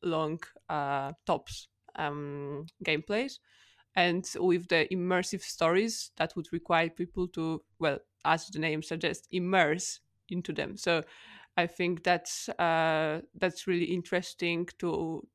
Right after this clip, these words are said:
trend to observe whether, whether the mobile industry will go into this direction, especially considering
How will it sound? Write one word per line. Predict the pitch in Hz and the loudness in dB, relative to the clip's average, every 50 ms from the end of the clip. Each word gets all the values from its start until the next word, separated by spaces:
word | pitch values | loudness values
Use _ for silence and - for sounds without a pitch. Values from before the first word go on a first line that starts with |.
| - - - | -20 -12 -2
trend | - 233 220 170 180 - - | 2 2 2 2 2 -4 -8
to | - 147 | -6 -6
observe | 160 160 - - - 185 160 143 - - | -6 -6 -4 -2 0 0 0 0 -2 -4
whether, | 160 156 143 147 151 147 151 - _ _ _ _ _ _ _ - | -4 -2 0 0 0 -2 -2 -6 _ _ _ _ _ _ _ -4
whether | 175 180 156 170 175 | -4 -2 0 0 -2
the | 160 165 156 147 147 147 151 | -2 -2 -2 -2 -2 -2 -2
mobile | 170 170 156 170 165 160 - - | -2 -2 2 2 2 2 2 0
industry | 170 175 175 170 160 - - - 180 160 | 0 -2 -2 -2 -4 -6 -4 -2 0 0
will | 160 165 165 165 | 2 2 2 0
go | 160 160 165 156 151 151 156 196 208 - _ - | 0 0 0 2 2 2 0 -4 -8 -14 _ -4
into | 185 170 170 - | -2 -2 -2 -2
this | 165 - 165 170 - | -2 -2 -2 -2 -2
direction, | - 165 160 160 156 165 - - - - - - | -2 0 0 2 0 0 -4 -6 -10 -10 -8 -8
especially | 170 - - 170 165 - 165 165 165 | -8 -6 -4 -4 -2 -2 -2 -2 -2
considering | - 175 165 175 - 165 151 165 160 151 151 | -2 -2 -2 -2 -4 -4 -2 0 2 2 2